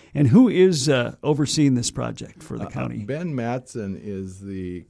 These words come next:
Speaker 2: uh, contract manager from Construction Engineers.
Speaker 1: Okay.
Speaker 2: And he's, he's overseeing it up to a certain point, and then there's been an interview and a selection for now another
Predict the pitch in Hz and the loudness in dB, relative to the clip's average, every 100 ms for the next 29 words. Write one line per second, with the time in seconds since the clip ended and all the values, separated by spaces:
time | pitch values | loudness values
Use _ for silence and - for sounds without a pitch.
0 | _ 87 82 78 71 - _ _ _ - | _ -14 -12 -14 -16 -20 _ _ _ -10
1 | 120 117 117 104 95 85 95 104 107 98 | -6 -6 -4 -6 -6 -8 -10 -8 -8 -10
2 | 98 87 87 _ _ _ _ 98 95 95 | -10 -10 -12 _ _ _ _ -10 -8 -8
3 | 95 101 - 110 110 - 98 92 95 87 | -10 -12 -6 -6 -6 -8 -8 -6 -8 -8
4 | 87 62 - - _ _ _ _ 113 - | -12 -14 -18 -20 _ _ _ _ -12 -10
5 | 92 95 101 95 95 - 107 107 101 98 | -10 -8 -8 -10 -16 -16 -10 -8 -8 -8
6 | 92 90 110 104 95 87 65 92 _ - | -10 -12 -10 -8 -6 -8 -10 -14 _ -12
7 | 98 90 90 - - - 98 - 95 - | -8 -8 -10 -14 -20 -12 -12 -12 -14 -10
8 | 104 98 - 95 90 92 92 92 _ _ | -10 -10 -12 -12 -10 -8 -8 -10 _ _
9 | _ 95 95 107 107 98 76 113 110 104 | _ -8 -6 -6 -6 -6 -8 -6 -6 -6
10 | 104 104 98 85 - 104 95 95 - 101 | -6 -6 -6 -10 -12 -10 -8 -10 -12 -14
11 | 92 - 92 90 90 90 90 - 90 98 | -12 -14 -12 -10 -10 -10 -12 -10 -10 -8
12 | 123 107 92 | -4 -4 -4